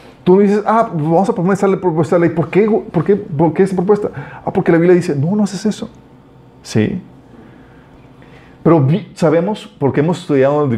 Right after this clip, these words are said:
eh, por ejemplo, cuando vimos el taller de, de desintoxicación sexual, la sabiduría de la, detrás de la, de las normas de Dios, ¿se acuerdan? Dijimos, "Oye, obedecer esta norma, ¿sí? No, tú como cristiano lo haces porque Dios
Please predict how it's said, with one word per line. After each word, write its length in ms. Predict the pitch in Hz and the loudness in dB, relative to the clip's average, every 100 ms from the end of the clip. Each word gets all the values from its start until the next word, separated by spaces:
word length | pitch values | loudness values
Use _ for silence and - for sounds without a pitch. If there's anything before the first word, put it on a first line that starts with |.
| - | -4
eh, 180 | 131 107 | -4 -2
por 40 | 110 | 0
ejemplo, 220 | 123 123 | 0 2
cuando 180 | 131 113 | 2 2
vimos 120 | 135 | 2
el 60 | 123 | 2
taller 260 | 107 113 117 | 2 2 2
de, 120 | 120 | 0
de 180 | 107 98 | 0 0
desintoxicación 720 | 98 110 113 - 101 110 113 | 0 -2 -4 -4 -4 -2 -2
sexual, 380 | 131 - 107 - - | -2 0 -2 -2 -2
la 120 | 127 | 0
sabiduría 400 | 123 117 120 139 | 2 2 4 4
de 140 | 139 | 4
la, 160 | 127 117 | 2 0
detrás 400 | 139 113 120 127 | -2 -2 0 2
de 80 | 143 | 2
la, 100 | 117 | 2
de 380 | 117 117 120 | 0 0 0
las 160 | 110 110 | 2 2
normas 320 | 117 120 123 | 2 2 2
de 60 | 104 | 2
Dios, 160 | 104 | 0
¿se 80 | 110 | -2
acuerdan? 240 | - 110 - - - - - - - - - | 0 0 -2 -12 -20 -20 -20 -20 -20 -20 -6
Dijimos, 240 | 127 123 | 0 4
"Oye, 400 | 175 175 151 - - _ _ _ _ - - - _ - - | 4 4 0 -6 -20 _ _ _ _ -20 -20 -20 _ -20 -2
obedecer 560 | 180 143 165 160 190 247 | 2 4 4 4 4 2
esta 280 | 254 226 202 | 2 0 2
norma, 600 | 175 147 131 104 98 - _ _ _ _ _ - | 2 4 2 0 -6 -12 _ _ _ _ _ -12
¿sí? 380 | - 120 127 - - - - - - | -4 -2 -2 -8 -20 -20 -20 -20 -12
No, 260 | - 139 160 | -6 0 0
tú 220 | - 214 | 0 0
como 180 | 196 220 | 2 2
cristiano 280 | 170 196 180 | 2 2 2
lo 60 | |
haces 160 | 180 185 | 2 0
porque 240 | 175 151 | -2 0
Dios 680 | 117 120 151 170 185 - - | 0 4 4 4 -2 -12 -20